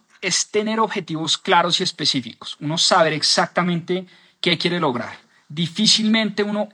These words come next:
entra en un estado de fluidez cuando uno no tiene ni idea qué quiere. En la claridad está el poder, como dice Tony Robbins. Y por eso tener objetivos claros y específicos nos ayuda al estado de fluidez. Segundo, tener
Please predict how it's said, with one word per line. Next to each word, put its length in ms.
entra 540
en 100
un 140
estado 280
de 80
fluidez 600
cuando 240
uno 120
no 120
tiene 240
ni 80
idea 160
qué 160
quiere. 340
En 180
la 140
claridad 540
está 260
el 140
poder, 360
como 220
dice 240
Tony 300
Robbins. 500
Y 100
por 160
eso 220
tener 600
objetivos 600
claros 400
y 20
específicos 600
nos 240
ayuda 360
al 80
estado 300
de 80
fluidez. 560
Segundo, 760
tener 440